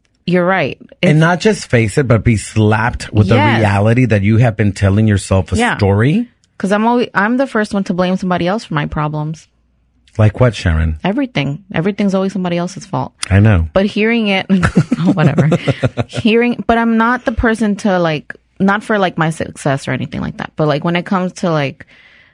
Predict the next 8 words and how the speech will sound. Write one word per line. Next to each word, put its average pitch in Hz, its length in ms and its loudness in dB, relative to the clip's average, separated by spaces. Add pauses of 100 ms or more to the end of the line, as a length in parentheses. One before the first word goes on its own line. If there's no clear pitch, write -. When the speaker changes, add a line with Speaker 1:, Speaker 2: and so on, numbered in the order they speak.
(300)
Speaker 1:
um, 175 160 0
issues 143 560 -2
or, 143 160 -2
like, 139 220 -4 (220)
personal 165 440 -2
issues 135 340 -6
with 139 200 -12
people 151 460 -8